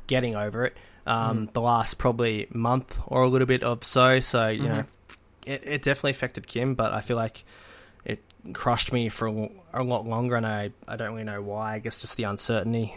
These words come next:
Speaker 1: Um, I was having, like, panic
Speaker 2: Yeah.
Speaker 1: attacks. I was, c-, wasn't being able to sleep at night. Um,
Speaker 2: Mm.
Speaker 1: I was staying up until, like, two thirty, three o'clock in the morning, uh,
Speaker 2: Yeah.
Speaker 1: and then I would go to bed to try and exhaust myself so that I'd fall asleep. But then
Speaker 2: Yeah.
Speaker 1: if I was going to bed early, or sometimes I'd even go to bed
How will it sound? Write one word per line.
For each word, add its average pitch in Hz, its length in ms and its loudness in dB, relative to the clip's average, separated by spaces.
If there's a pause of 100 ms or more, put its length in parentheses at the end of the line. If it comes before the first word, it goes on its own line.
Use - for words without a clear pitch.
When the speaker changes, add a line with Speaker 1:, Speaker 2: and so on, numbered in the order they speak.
(120)
Speaker 1:
Um, 104 340 -2
I 107 40 -4
was 113 100 -4
having, 110 220 -2
like, - 140 -6
panic 107 240 -2
Speaker 2:
Yeah. 120 100 -2
Speaker 1:
attacks. 110 460 -2
I 104 120 0
was, 104 140 -2
c-, - 180 -8 (120)
wasn't 113 300 -2
being 110 220 -4
able 110 240 -2
to 107 100 -4
sleep - 380 -2
at - 80 -2
night. 113 320 0 (180)
Um, 107 460 -2
Speaker 2:
Mm. 107 40 -10 (280)
Speaker 1:
I - 40 -2
was 110 100 0
staying 110 280 0
up 98 140 -2
until, 110 240 -2
like, 95 340 -6
two - 180 2
thirty, 110 340 0
three 104 200 -2
o'clock 104 300 -2
in 110 60 -2
the 107 60 0
morning, 104 440 -2 (360)
uh, 104 160 0
Speaker 2:
Yeah. 104 280 0
Speaker 1:
and 117 160 0
then 117 100 0
I 113 40 2
would 110 140 0
go 107 140 0
to 104 80 -2
bed 107 400 -2
to 123 100 2
try 110 240 0
and 107 80 -2
exhaust 104 360 -6
myself 104 320 -2
so - 140 -6
that 104 120 -2
I'd 98 100 -8
fall 107 160 -2
asleep. 104 400 -2
But 101 180 -2
then 101 260 -2 (100)
Speaker 2:
Yeah. 117 280 -2
Speaker 1:
if - 80 -8
I 110 40 2
was 107 80 2
going 110 180 2
to 104 60 0
bed 110 180 2
early, 110 300 2
or 104 140 0
sometimes 107 380 0
I'd 104 60 -2
even 104 180 -2
go 104 100 -2
to 104 40 -2
bed 104 200 -6